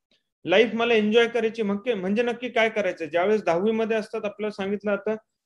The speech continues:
engineering केलं किंवा दुसऱ्या medical वगैरे झालास की तुला career खूप चांगलं मिळेल, मग life enjoy करता येईल." मग ज्यावेळेस नोकरी लागते, त्यावेळेस पगार सुरू होतो. मग पगार आपल्याला हे नाही कळत की life enjoy कशी करायची. ज्याला नोकरी नसते मिळालेली,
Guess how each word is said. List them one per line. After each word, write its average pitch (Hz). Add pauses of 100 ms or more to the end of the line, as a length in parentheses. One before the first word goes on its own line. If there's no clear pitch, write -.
(160)
engineering 202
केलं 202
किंवा 202
दुसऱ्या 180
medical 196
वगैरे 202
झालास 180
की 202
तुला 190
career 190
खूप -
चांगलं 170
मिळेल, 170 (320)
मग 160
life 202
enjoy 185
करता 151
येईल." 123 (800)
मग 180
ज्यावेळेस 208
नोकरी 214
लागते, 220
त्यावेळेस 214
पगार 202
सुरू 208
होतो. 160
मग 170 (140)
पगार 202 (140)
आपल्याला 220
हे 185
नाही 240
कळत 220 (100)
की 214
life 220
enjoy 214
कशी 208
करायची. 156
ज्याला 175
नोकरी 208
नसते 247
मिळालेली, 233